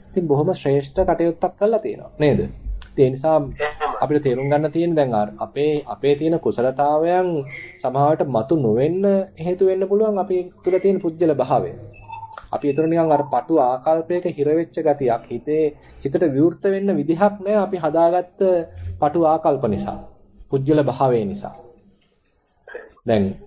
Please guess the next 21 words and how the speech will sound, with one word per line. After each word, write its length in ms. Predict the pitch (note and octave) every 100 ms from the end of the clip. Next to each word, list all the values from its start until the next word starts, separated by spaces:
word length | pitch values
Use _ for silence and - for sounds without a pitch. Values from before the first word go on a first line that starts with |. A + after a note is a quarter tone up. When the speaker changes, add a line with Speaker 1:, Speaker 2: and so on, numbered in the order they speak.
| -
Speaker 1:
දැන් 180 | - A#2
චේතෝ 340 | A2 C3 C3+ D#3+
විමුක්ති 320 | D#3+ E3 F3+
මට්ටමක් 500 | E3 D#3 D#3+ E3 E3 - -
දැන් 160 | D3+ C3+
අද 140 | B2 B2 B2 - _ -
දේශනාවදිත් 720 | B2+ A#2+ C#3 C3+ C3 C#3 C3+
ඒ 180 | C3 B2 C3
වත්තුපම 440 | B2+ B2 B2+ B2+ B2+
සූත්‍රෙත් 420 | C3+ B2+ C#3+ C3+
තියෙනවා 420 | B2+ A#2 C3 D#3
වගේ. 220 | B2+ E2+ - _ _ _ _
හැමතිස්සෙම 460 | B2 C#3 C#3+ D#3 E3+
අර 120 | D#3
චේතෝ 360 | C#3 C#3 C#3 D#3+
විමුක්ති 380 | C#3 C#3+ C#3 F3+
මට්ටමක් 500 | D#3+ D#3+ F3 F3 F3
හිතේ 260 | D#3+ E3+ E3
පවත්වන්න, 540 | C3+ D3+ D#3 E3+ F3
පවත්වන්න 420 | F3+ F#3 - G#3
හිතේ 380 | F#3+ F3+ F#3